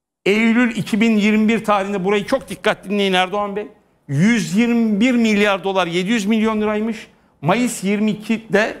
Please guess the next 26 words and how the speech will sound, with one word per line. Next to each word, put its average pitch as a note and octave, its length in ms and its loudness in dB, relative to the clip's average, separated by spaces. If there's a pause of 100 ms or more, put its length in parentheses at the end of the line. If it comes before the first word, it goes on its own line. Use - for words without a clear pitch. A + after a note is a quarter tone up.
yani D3+ 300 -2 (120)
iki F#3 180 -4
bin G3+ 60 2
yirmi G3+ 220 2
iki G#3+ 140 -2
Mayıs'ta A3+ 600 0 (220)
yüz F3+ 400 2
bir A#3 160 4
milyar G#3 420 0 (420)
dokuz F3 260 0
yüz F#3+ 140 0
milyon F#3+ 420 0
dolara F#3 340 0
düştüğü F3+ 280 -4
söyleniyor. F3+ 540 -2
Aradaki F3 800 -2
yirmi G3+ 320 2
milyar F#3 380 2
dolar F3 300 0
nerede? G3 380 -2 (1120)
Bu D3 120 2
nereye G3 260 2
harcandı, D3 440 -4
Merkez C#3+ 340 -2
Bankası'nın D3+ 440 -2
parası? D3 400 -4